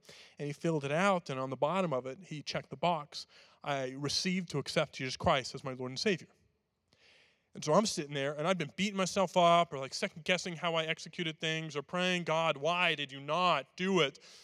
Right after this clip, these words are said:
And yet, he filled that card out, and he sat on there, "They accepted Jesus Christ as his Lord and Savior." So as time goes on, I'm sitting there, I'm encouraging our staff. I'm like, "Guys,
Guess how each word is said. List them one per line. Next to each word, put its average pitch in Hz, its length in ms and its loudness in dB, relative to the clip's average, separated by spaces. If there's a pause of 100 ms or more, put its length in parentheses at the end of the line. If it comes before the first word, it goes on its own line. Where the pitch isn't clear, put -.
(120)
And 170 160 2
yet, 180 420 4
he 175 120 -4
filled 214 320 4
that 165 180 0
card 185 340 4
out, 139 280 0
and 151 80 -4
he 147 60 -4
sat 202 360 0
on 147 180 2
there, 147 140 -4
"They 147 160 -2
accepted 180 400 -4
Jesus 147 320 -12
Christ 139 320 -2
as 131 80 -14
his 135 140 -14
Lord 131 180 -6
and 127 80 -16
Savior." 131 420 -4 (440)
So 175 140 2
as 160 80 0
time 233 360 6
goes 175 220 2
on, 196 380 6
I'm 208 100 0
sitting 196 300 -8
there, 160 220 -2 (220)
I'm 202 160 0
encouraging 196 520 -2
our 165 80 -4
staff. 202 440 0
I'm 165 100 -8
like, 165 180 -4
"Guys, 190 420 0